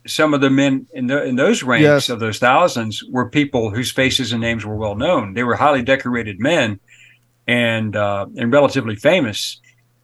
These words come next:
Speaker 2: And
Speaker 1: So it was very, very bad. It looked very bad for the military to have these former soldiers, uh, calling out the government. And then the D C police got involved, and there was a struggle there. People got hurt, and then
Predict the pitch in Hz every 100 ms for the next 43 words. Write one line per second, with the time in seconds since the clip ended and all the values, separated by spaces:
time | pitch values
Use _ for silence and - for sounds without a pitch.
0 | _ - 196 180 - 135 120 147 160 127
1 | 107 147 185 170 147 113 160 196 143 156
2 | 185 156 123 127 127 113 135 170 139 170
3 | 175 170 127 127 165 175 139 123 117 120
4 | 131 120 - 143 131 113 131 160 123 117
5 | 104 - 120 113 110 107 107 - - 165
6 | 143 127 139 120 110 131 156 120 110 120
7 | _ _ _ _ 123 117 120 113 123 139
8 | 143 135 117 156 190 139 123 113 113 107
9 | 120 123 117 117 113 104 95 - 131 120
10 | 110 131 - 135 143 - _ _ _ _
11 | _ _ 156 - 131 117 113 113 104 165
12 | 156 156 - _ _ _ _ _ 110 113
13 | 113 117 117 110